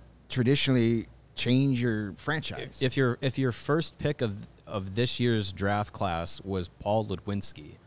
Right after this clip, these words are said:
Speaker 1: It's not looking
Speaker 2: I don't
Speaker 1: so
Speaker 2: think,
Speaker 1: great.
Speaker 2: I don't think you're going, "Woo, hey,
Speaker 1: Yeah.
Speaker 2: rebuild, we're off to a
Speaker 1: No.
Speaker 2: good start."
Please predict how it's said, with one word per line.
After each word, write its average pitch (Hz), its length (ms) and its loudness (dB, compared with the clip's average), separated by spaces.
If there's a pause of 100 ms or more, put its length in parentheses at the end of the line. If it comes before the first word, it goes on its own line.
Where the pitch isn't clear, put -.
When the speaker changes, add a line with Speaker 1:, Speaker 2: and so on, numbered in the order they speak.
(140)
Speaker 1:
It's 113 140 -4
not 110 200 4
looking 107 180 2
Speaker 2:
I 113 40 4
don't 117 140 4
Speaker 1:
so 113 60 -2
Speaker 2:
think, 113 180 4
Speaker 1:
great. - 160 -6
Speaker 2:
I 107 80 4
don't 113 160 4
think 120 180 2
you're 110 80 0
going, 110 340 4
"Woo, 160 540 4
hey, 143 400 4
Speaker 1:
Yeah. 101 80 0
Speaker 2:
rebuild, 135 440 6
we're 180 260 2
off 175 120 2
to 120 60 2
a 107 40 4
Speaker 1:
No. 180 60 6
Speaker 2:
good 170 160 2
start." 117 360 4